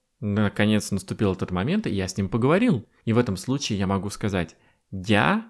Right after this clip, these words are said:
he hablado con Ángel». Тот самый отчет, el informe. «Ya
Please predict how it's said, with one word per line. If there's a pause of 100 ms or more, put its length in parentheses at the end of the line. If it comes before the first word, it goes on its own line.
(120)
he
hablado
con
Ángel». (640)
Тот
самый
отчет,
el
informe. (800)
«Ya